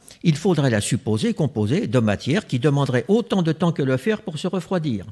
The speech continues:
Tandis que dans le réel, les matières principales dont le globe terrestre est composé,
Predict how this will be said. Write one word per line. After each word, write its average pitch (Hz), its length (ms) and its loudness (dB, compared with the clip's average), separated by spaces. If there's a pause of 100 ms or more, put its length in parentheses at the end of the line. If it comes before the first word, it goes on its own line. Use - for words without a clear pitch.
(800)
Tandis 240 240 2
que 220 80 2
dans 185 160 4
le 175 80 4
réel, 160 380 4
les 120 100 2
matières 117 340 0
principales 117 500 0
dont 101 120 2
le 101 100 4
globe 104 240 0
terrestre 98 340 0
est 87 60 -2
composé, 165 600 0